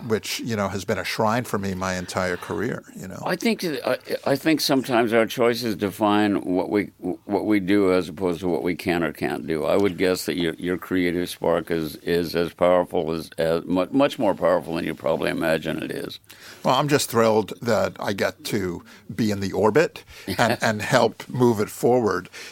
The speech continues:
Speaker 1: You know, something about you that I find fascinating, I was talking to you before we went live about some of the songwriters that we've had the privilege of, of talking to on this program,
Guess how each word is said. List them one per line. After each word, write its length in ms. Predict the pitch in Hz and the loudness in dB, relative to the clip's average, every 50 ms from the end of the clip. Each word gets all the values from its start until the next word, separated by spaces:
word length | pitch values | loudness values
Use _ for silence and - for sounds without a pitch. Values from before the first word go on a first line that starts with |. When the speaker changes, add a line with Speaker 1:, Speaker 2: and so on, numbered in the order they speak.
| - - | -4 0
Speaker 1:
You 80 | 160 | 2
know, 80 | 160 160 | 2 2
something 440 | 147 - - 233 269 - 302 247 226 | 2 2 0 0 2 2 0 2 2
about 460 | 202 127 - 139 127 123 120 123 - | 2 2 4 4 4 4 2 0 0
you 160 | 120 127 123 113 | 0 0 2 2
that 140 | 113 113 | 0 0
I 80 | 113 110 | -2 -2
find 260 | - - 120 110 104 | -2 -4 -4 -4 -2
fascinating, 800 | - 131 120 117 127 - - 127 113 101 101 95 90 90 92 95 | -2 -2 0 0 -2 -2 -4 -2 -2 0 -2 -2 -2 -4 -4 -4
I 80 | 92 95 | -6 -6
was 140 | 107 104 - | -6 -8 -4
talking 320 | - 127 120 107 - 117 | 0 0 0 0 -2 -2
to 60 | 107 | -2
you 320 | 104 104 104 98 95 101 - 95 90 92 | 0 0 0 0 -2 -4 -6 -10 -6 -6
before 240 | 110 - - - - 101 101 101 | -6 -6 -2 -2 0 0 0 0
we 160 | 98 104 98 | -2 -4 -4
went 240 | 92 98 98 - 101 | -4 -6 -6 -6 -2
live 400 | 104 113 110 107 104 104 92 92 | -2 0 0 0 0 -2 -4 -6
about 400 | 90 85 117 98 90 98 - - - - - - - - | -6 -4 -4 -2 -2 -4 -6 -6 -12 -18 -16 -16 -18 -12
some 240 | - - - 120 113 | -6 -2 -2 0 0
of 120 | 117 107 | 0 -2
the 60 | 95 127 | -2 -6
songwriters 800 | - - 123 107 107 110 107 104 101 101 101 104 101 95 - - | -2 -2 0 0 0 0 0 0 0 0 0 0 -2 -2 -4 -6
that 140 | - 101 - | -6 -6 -4
we've 180 | 110 104 92 | -4 -6 -4
had 160 | - 107 95 87 | -4 -6 -6 -6
the 60 | 101 | -10
privilege 560 | - - 120 104 101 98 98 104 95 92 101 | -8 -6 -6 -6 -6 -6 -6 -6 -8 -6 -6
of, 220 | 101 92 90 85 - - - - - - - - _ - | -6 -6 -6 -8 -12 -20 -20 -20 -20 -20 -20 -20 _ -8
of 180 | 110 95 - | -8 -8 -8
talking 640 | - - 123 113 127 - - 117 107 104 95 92 - - _ - | -4 -2 0 0 0 0 0 -2 -2 -2 -6 -8 -14 -16 _ -10
to 460 | - - 113 101 98 92 90 87 87 - - - - | -4 -2 -2 0 0 -2 -4 -6 -8 -12 -16 -18 -10
on 200 | - 107 107 101 | -4 -4 -4 -4
this 120 | 98 104 - | -4 -8 -10
program, 680 | _ - 170 170 170 127 110 95 85 85 82 82 92 | _ 2 2 2 2 2 -2 -4 -4 -6 -10 -12 -14